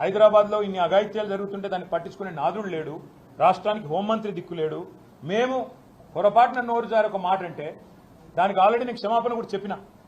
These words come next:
ఇక ప్రపంచంలో ఇంతకంటే పెద్ద సమస్య లేనట్టు దాన్ని సమస్య చేసి, కావాలని దానికి రాజకీయ రంగు పులిమి ఇవాళ ప్రయత్నం ఏదైతే చేస్తున్నారో, నేను మంత్రి గారికి ఒకటే చెప్తా ఉన్నా, మీకు మహిళల పట్ల చిత్తశుద్ధి ఉంటే మీ ప్రభుత్వానికి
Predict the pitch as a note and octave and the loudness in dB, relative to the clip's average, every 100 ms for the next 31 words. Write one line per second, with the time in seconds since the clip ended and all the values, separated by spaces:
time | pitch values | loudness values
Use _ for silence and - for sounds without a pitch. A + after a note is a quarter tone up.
0 | _ F#3 G3 F#3+ F#3 G#3+ A3+ A3 G3+ A3+ | _ -6 -2 0 0 -2 -4 -6 -4 -4
1 | A3 G#3+ G#3 G#3 G3+ G3+ E3+ G3+ G3+ G3+ | -4 -4 -4 -4 -4 -4 -4 -4 -4 -6
2 | G3+ - - - - E3+ G#3 G#3+ G3+ F#3+ | -12 -18 -20 -20 -2 2 4 2 -4 -6
3 | A3+ A3+ G#3 G#3 G3+ G3+ - - - E3 | -6 -4 -4 -4 -6 -14 -18 -20 2 6
4 | G#3 A3+ A3 G3+ G3 D#3 F3+ F#3+ G3+ F3+ | 8 8 4 -2 -2 0 0 -2 -4 -2
5 | E3 G#3+ G#3+ G#3+ G#3+ G#3+ - - - D#3+ | -2 -2 -4 -4 -6 -10 -16 -20 -10 0
6 | G3 F#3+ G3 A3 A#3 A3 G#3+ G3+ F#3+ F#3+ | 0 2 0 0 -6 -6 -4 -4 -6 -6
7 | F#3 F3+ F3+ F3 - - E3 E3 F3 G#3+ | -4 -2 -2 -6 -14 -16 -8 -8 0 0
8 | F#3+ F#3 F3+ D#3 - C3+ B2 - - - | 0 -4 -6 -8 -6 -8 -8 -16 -20 -20
9 | - - B2 F#3+ B3 B3 A3+ A3 A3+ A3 | -20 -18 -10 -8 -6 -4 -2 -2 -2 -2
10 | A3 G#3 G3+ F3 G3 F#3+ E3 E3 F3 E3 | -2 -4 -8 -8 -8 -8 -8 -8 -8 -10
11 | D#3 C3+ D3 - D#3+ C#3+ D3+ B2+ | -8 -8 -8 -6 -6 -6 -12 -16